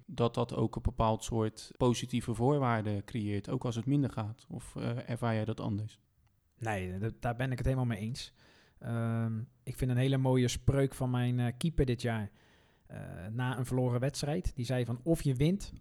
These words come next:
Speaker 2: of je leert." En dat vind ik een hele positieve benadering.
Speaker 1: Nou, dat is
Speaker 2: Ja.
Speaker 1: er gelijk eentje, die schrijven we op voor de tegeltjes, voor
Speaker 2: Ja,
Speaker 1: vrijdag.
Speaker 2: nou, nou, dat, dat vind ik prima. Dat vind ik ook een hele goeie.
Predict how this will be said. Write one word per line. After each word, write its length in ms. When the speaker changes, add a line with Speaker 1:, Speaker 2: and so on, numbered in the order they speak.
Speaker 2:
of 180
je 120
leert." 460
En 100
dat 120
vind 140
ik 60
een 60
hele 220
positieve 920
benadering. 540
Speaker 1:
Nou, 160
dat 100
is 60
Speaker 2:
Ja. 60
Speaker 1:
er 60
gelijk 220
eentje, 500
die 100
schrijven 300
we 60
op 100
voor 100
de 60
tegeltjes, 560
voor 160
Speaker 2:
Ja, 140
Speaker 1:
vrijdag. 420
Speaker 2:
nou, 160
nou, 120
dat, 280
dat 220
vind 140
ik 100
prima. 380
Dat 120
vind 160
ik 40
ook 100
een 80
hele 200
goeie. 280